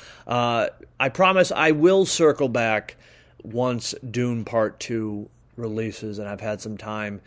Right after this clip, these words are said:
to see the film and, and probably see it multiple times. But I, I do think it will be fun to do a full-length discussion and review on both films, because to try and, and sort of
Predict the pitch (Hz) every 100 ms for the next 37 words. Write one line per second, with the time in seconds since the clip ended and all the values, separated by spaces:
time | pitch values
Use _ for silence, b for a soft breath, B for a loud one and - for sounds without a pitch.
0 | B B B B 117 98 - 143 139 123
1 | - - 127 123 117 117 113 113 - 113
2 | 107 98 113 113 113 127 113 104 120 120
3 | 110 107 107 101 110 104 104 101 B B
4 | B - 123 127 139 131 156 160 160 139
5 | 127 117 127 113 131 120 113 113 104 120
6 | 110 - 127 120 113 113 104 95 - 107
7 | - 120 104 117 110 - 117 113 107 110
8 | 110 107 107 B B B B 110 110 104
9 | 110 107 - 117 104 104 - 117 110 117
10 | 107 - - - 147 139 131 120 117 113
11 | 110 B B B B - 107 113 101